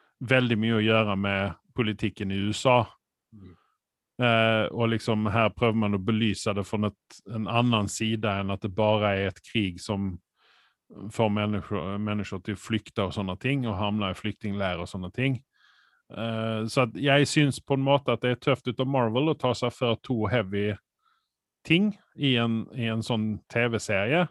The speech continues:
Speaker 1: men samtidig så vil jeg også rette kritikk da, og dette er jo white man's priv-, privilege, eh, dessverre, og jeg vil si det at når jeg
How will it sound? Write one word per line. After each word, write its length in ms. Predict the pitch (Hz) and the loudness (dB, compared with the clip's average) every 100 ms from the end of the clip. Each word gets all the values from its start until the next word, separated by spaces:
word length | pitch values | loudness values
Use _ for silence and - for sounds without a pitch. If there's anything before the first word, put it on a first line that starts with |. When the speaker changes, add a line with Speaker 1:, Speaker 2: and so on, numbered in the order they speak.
| _ _ _ _ - | _ _ _ _ -2
Speaker 1:
men 100 | 131 | -2
samtidig 640 | 127 143 143 139 123 117 131 | 2 2 2 0 -2 0 -2
så 140 | - 123 | -2 -2
vil 220 | 123 127 | 0 2
jeg 160 | 123 123 | 2 2
også 240 | 120 - 110 | 2 0 -2
rette 260 | 120 - 104 | -2 -2 -6
kritikk 480 | - 110 - 127 - - | -4 -8 -4 -4 -4 2
da, 100 | 120 113 | 4 4
og 80 | |
dette 240 | 120 117 120 | 2 -2 0
er 220 | 123 117 | 2 2
jo 420 | 104 107 110 104 113 | 2 0 0 -2 -2
white 180 | 104 - | -2 -2
man's 240 | 110 104 - _ _ | -4 -4 -8 _ _
priv-, 300 | - 110 113 - - | -2 -2 -2 -8 -6
privilege, 540 | 123 107 117 - - - _ _ _ _ _ - | -2 0 0 0 -4 -10 _ _ _ _ _ -4
eh, 100 | 123 | 0
dessverre, 600 | 127 - 135 127 180 190 - _ 156 - | 0 2 4 6 6 4 0 _ -20 -6
og 180 | 135 131 | -2 2
jeg 100 | 127 | 2
vil 240 | 131 127 120 | 2 2 0
si 180 | 113 131 120 | -4 -2 2
det 100 | 127 | 2
at 160 | 117 | 2
når 160 | 123 120 123 | 0 2 4
jeg 320 | 113 110 | 4 2